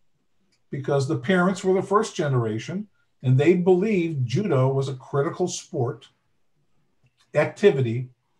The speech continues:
for their kids to do. <clears throat>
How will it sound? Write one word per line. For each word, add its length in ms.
for 140
their 120
kids 300
to 140
do. 320
<clears throat> 320